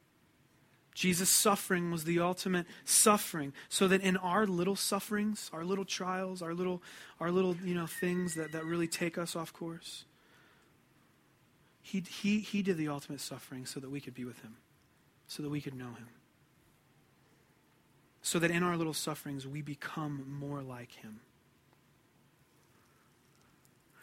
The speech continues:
And, and, and make it even more personal, we have to realize that you're not,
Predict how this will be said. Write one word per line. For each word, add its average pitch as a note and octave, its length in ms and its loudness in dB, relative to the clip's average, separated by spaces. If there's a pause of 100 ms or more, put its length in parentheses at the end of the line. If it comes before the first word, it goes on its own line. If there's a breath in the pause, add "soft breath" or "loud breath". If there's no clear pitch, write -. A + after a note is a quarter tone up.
(360 loud breath)
And, G#3+ 220 -4
and, G3 280 2 (640)
and G3 120 4
make A3+ 160 6
it - 20 6
even G#3+ 160 6
more G3+ 160 6
personal, E3+ 400 -2
we F3 80 4
have G3 120 2
to G3 100 0
realize F#3+ 260 4
that E3+ 120 -2
you're G3 120 2
not, G#3 200 2